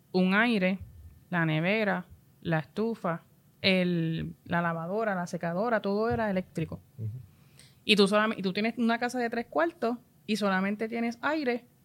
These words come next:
Speaker 1: en un cuarto.
Speaker 2: En un cuarto.
Speaker 1: Pues entonces, en tu consumo, eso es lo que está estimado. Ese consumo de eso que tú utilizas en un año. Yo me voy de la casa y tú dices, "Ah, pues,
Speaker 2: Renové.
Speaker 1: como yo,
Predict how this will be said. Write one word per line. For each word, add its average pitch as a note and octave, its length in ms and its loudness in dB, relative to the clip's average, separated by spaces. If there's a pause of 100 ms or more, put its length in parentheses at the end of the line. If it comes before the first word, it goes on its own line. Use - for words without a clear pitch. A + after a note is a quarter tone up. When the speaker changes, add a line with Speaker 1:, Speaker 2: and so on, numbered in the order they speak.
(100)
Speaker 1:
en G#3 100 2
un C4+ 100 2
cuarto. F#3 260 0
Speaker 2:
En G2 80 -2
un F2+ 60 -4
cuarto. F2+ 220 -6 (520)
Speaker 1:
Pues F#3+ 100 0
entonces, A#3+ 500 0
en G#3 180 2
tu G3+ 120 0
consumo, A#3+ 480 0
eso G#3 180 0
es A#3+ 60 0
lo B3+ 60 0
que A#3 80 -2
está B3 160 -2
estimado. F3 580 0
Ese F#3 280 2
consumo B3+ 720 -2
de F3+ 300 0
eso G3 160 -6
que A3 80 -10
tú G3 100 -6
utilizas G#3+ 560 -6 (140)
en F#3 140 4
un F#3 160 2
año. D#3+ 280 0 (720)
Yo F#3+ 140 6
me G3 120 8
voy G#3 160 6
de A#3+ 100 6
la B3 140 6
casa C#4 500 2 (100)
y G#3 100 2
tú G3+ 120 2
dices, F#3 280 2
"Ah, B2+ 220 -10
pues, A3+ 200 0
Speaker 2:
Renové. F#2+ 420 4
Speaker 1:
como F#3 260 10
yo, E3 340 6